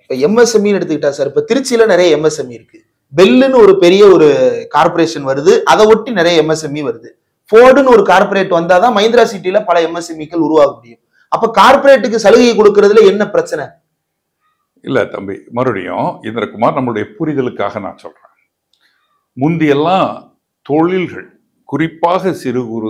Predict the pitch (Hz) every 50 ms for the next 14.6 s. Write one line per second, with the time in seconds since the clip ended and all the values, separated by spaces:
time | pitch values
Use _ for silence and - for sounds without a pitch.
0 | 104 110 110 107 113 120 120 120 117 117 101 92 92 - _ _ - 92 98 110
1 | 135 170 175 165 180 185 160 156 147 135 123 117 110 110 101 - _ - 135 139
2 | 160 151 143 143 131 117 113 117 - _ 95 - _ - 104 113 120 113 98 90
3 | 87 85 85 90 95 101 127 110 90 95 - - _ _ _ _ _ _ _ _
4 | _ _ _ _ _ _ _ _ _ _ _ _ _ _ _ _ _ _ _ _
5 | _ _ _ _ _ _ _ _ _ _ _ _ _ 113 113 120 131 151 165 170
6 | 170 - - - 123 104 - _ - - 95 87 82 85 - - - _ _ _
7 | _ _ _ _ _ _ _ _ _ _ - 131 139 139 135 139 - 165 175 214
8 | 175 - 185 120 139 120 107 95 90 101 123 143 156 139 127 127 123 120 123 110
9 | 117 - 113 95 87 85 85 92 131 165 127 113 120 135 135 135 - 139 131 120
10 | 110 107 101 98 95 90 92 90 101 131 139 127 117 123 139 135 120 - - 101
11 | 95 _ 101 95 90 87 85 _ _ _ _ _ _ _ _ _ _ _ _ _
12 | _ _ _ _ _ _ _ _ _ _ _ _ _ _ 95 101 113 135 143 147
13 | 156 156 160 156 151 147 135 123 127 123 113 113 - 113 113 117 113 113 113 110
14 | 117 139 143 127 110 110 127 127 131 127 123 120